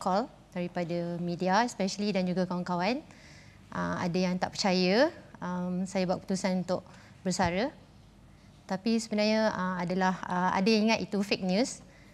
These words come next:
Uh, tapi, um, saya sendiri sudah pun berjumpa dengan pihak, uh, Majlis Sukan Negara dan juga persatuan saya, Ma-, Nation Ten Pin Bowling Congress.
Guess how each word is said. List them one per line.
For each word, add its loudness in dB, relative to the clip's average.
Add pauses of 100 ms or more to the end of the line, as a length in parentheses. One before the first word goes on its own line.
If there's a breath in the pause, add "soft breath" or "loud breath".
(140 loud breath)
Uh, 4 (480 loud breath)
tapi, 2
um, 0 (800)
saya 2
sendiri 0
sudah 0
pun 0
berjumpa -2 (480 loud breath)
dengan -4
pihak, -2 (320)
uh, -2
Majlis -2
Sukan -2
Negara 0 (480)
dan 0
juga -2
persatuan -2
saya, -2
Ma-, -4 (560 loud breath)
Nation 2
Ten 0
Pin -2
Bowling 0
Congress. -2